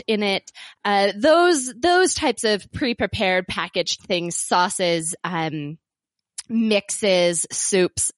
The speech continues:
things of that sort that, you know, you could probably do better if you did from scratch. Uh, whereas something like the curry paste is really just a blend of spices and peppers and things of that. And, and across the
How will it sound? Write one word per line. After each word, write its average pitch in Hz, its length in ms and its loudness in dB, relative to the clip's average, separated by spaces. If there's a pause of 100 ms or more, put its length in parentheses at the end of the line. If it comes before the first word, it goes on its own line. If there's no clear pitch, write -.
things 214 260 0
of 170 120 -4
that 165 200 0
sort 175 340 0
that, 254 280 -2 (300)
you 339 120 -2
know, 330 60 0
you 320 120 0
could 294 120 -6
probably 320 320 2
do 240 160 0
better 190 260 2
if 170 160 -2
you 202 60 -8
did 175 240 -2
from 160 180 -4
scratch. - 560 -6 (340)
Uh, 202 340 4
whereas 226 560 2
something 226 440 -2
like 196 360 -2
the 214 100 -2
curry 349 360 2
paste 208 600 0 (280)
is 269 340 4
really 285 320 2
just 240 240 -2
a 226 60 0
blend 202 400 0
of 185 140 0
spices 190 720 -2
and 196 140 -4
peppers 196 500 -2
and 185 120 -8
things 185 220 -6
of 170 120 -10
that. 277 320 2
And, 233 440 -2
and 262 260 -4 (140)
across - 500 -4
the 302 100 -4